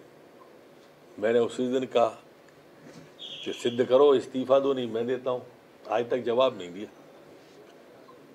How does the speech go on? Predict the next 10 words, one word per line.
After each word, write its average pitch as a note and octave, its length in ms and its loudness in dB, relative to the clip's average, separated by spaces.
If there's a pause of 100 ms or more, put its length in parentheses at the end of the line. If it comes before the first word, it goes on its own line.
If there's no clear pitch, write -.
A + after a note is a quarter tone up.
(840)
दूसरे E3 340 12
दिन G3 120 12
फिर E3 160 8
उनने G3+ 280 10
इसी F#3+ 180 8
तरह F3+ 240 6
की F3 140 0
बात E3+ 280 10
कर E3 140 8
दी D3+ 180 0